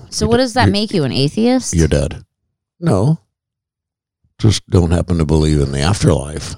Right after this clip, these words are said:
Speaker 1: You don't think there's an afterlife?
Speaker 2: I don't think there's anything. I think when you're dead, you're done.
Speaker 1: You don't think there's a God?
Speaker 2: It's like
Speaker 1: Nobody's home.
Speaker 2: Bye-bye.
Speaker 1: Yeah.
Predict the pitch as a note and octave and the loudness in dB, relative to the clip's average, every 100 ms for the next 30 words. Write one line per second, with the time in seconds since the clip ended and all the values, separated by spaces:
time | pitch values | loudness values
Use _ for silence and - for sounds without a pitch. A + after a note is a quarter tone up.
0 | - F3 F3+ E3+ E3 D#3 D3 C#3 C3+ D3 | -2 0 0 0 -2 0 0 0 0 0
1 | - C3 G2+ G2 C3+ - F#2+ F2+ A#2 G#2+ | 0 -2 -2 -4 -6 -8 -4 0 0 0
2 | A2+ E2+ C#2 E2 A#2 G#2+ C#2 C2+ C#2 D2+ | -2 -2 -2 0 0 0 -2 -2 0 0
3 | F2+ E2+ D2 C2+ E2+ A2+ A2+ A2+ C#3+ E3 | 2 2 0 0 0 0 0 0 0 0
4 | A#2+ D2 - E3+ E3+ E3 D3+ C#3+ D3 C3+ | 0 0 -2 -2 0 -2 -2 -2 -2 -2
5 | B2+ C#3+ - - G2 - - E2+ D#2+ - | -2 -4 -10 -2 -2 0 0 0 0 -4
6 | _ _ _ _ _ _ _ _ _ _ | _ _ _ _ _ _ _ _ _ _
7 | _ _ _ _ _ _ _ - _ _ | _ _ _ _ _ _ _ -20 _ _
8 | _ _ _ _ _ _ _ _ _ C#3+ | _ _ _ _ _ _ _ _ _ -8
9 | D3+ D3 C#3+ C#3 C#3 C3 A2+ D3 C#3+ B2+ | -4 -2 -2 -2 -2 -2 0 0 2 0
10 | A2+ _ D3+ C#3+ C3+ | -2 _ -4 -4 -4